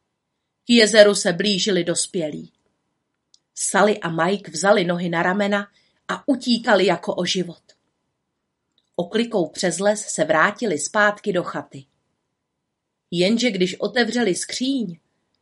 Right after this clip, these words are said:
dveře do světa příšerek už za ní nebyly. Netušili, že děkanka Kudlanková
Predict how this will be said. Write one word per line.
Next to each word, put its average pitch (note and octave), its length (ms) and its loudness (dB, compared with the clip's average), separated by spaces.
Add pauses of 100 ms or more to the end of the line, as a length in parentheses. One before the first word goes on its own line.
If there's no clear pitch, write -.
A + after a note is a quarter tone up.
(280)
dveře G#3 440 0
do G#3+ 120 2
světa C#4+ 360 2
příšerek C4+ 760 0
už A3+ 140 -2
za A3+ 180 6
ní F#3 220 2
nebyly. D3+ 480 -2 (2500)
Netušili, F#3 760 -2 (320)
že F#3 180 4
děkanka G#3 540 4
Kudlanková A3 880 0